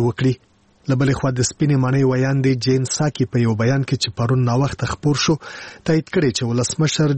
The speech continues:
جو بایدن به له افغان کډوالو سره د بشري مرستو په ګډون د افغانستان پر روان وضعیت د بحث لپاره د جی اووه ډلې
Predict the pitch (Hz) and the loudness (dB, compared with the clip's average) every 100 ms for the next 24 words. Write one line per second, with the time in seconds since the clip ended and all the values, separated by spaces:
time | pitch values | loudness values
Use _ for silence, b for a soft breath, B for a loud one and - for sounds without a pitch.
0 | 131 143 135 143 135 139 135 127 110 127 | 2 2 2 0 0 0 2 0 -2 -2
1 | 135 135 - 113 131 139 131 127 123 B | -2 -2 -4 0 0 2 0 0 -2 B
2 | B B - 123 120 - 117 123 135 - | B B -2 0 0 0 0 0 0 -2
3 | 127 - 117 113 120 117 - B - 135 | -6 -2 -2 0 0 -2 -8 B -2 -2
4 | - 131 120 143 131 - 113 113 120 135 | 0 -2 0 -2 -2 -2 -2 0 0 0
5 | 127 113 107 127 117 _ 113 113 135 - | 0 0 0 -2 -4 _ -2 0 0 0
6 | 147 127 139 135 B B B 120 120 107 | -2 0 0 0 B B B -2 -2 0
7 | 123 143 135 143 160 120 113 | 0 2 2 2 2 0 -2